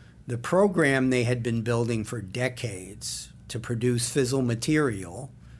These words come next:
for building bombs. And in this case, it was plutonium. So they had spent billions of dollars to develop this program, and our intelligence estimates were telling us that if it wasn't stopped,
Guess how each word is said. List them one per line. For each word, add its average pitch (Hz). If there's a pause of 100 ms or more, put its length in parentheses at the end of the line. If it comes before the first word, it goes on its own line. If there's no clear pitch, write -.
(140)
for 131
building 113
bombs. 175
And 139
in 143
this 170
case, 139 (400)
it 139
was 127
plutonium. 123 (920)
So -
they 147
had 139
spent 127
billions 151
of 135
dollars 143
to -
develop 120
this 107
program, 107
and 131
our 135
intelligence 135
estimates 131
were 123
telling 151
us 110
that 123
if 110
it 120
wasn't 131
stopped, 131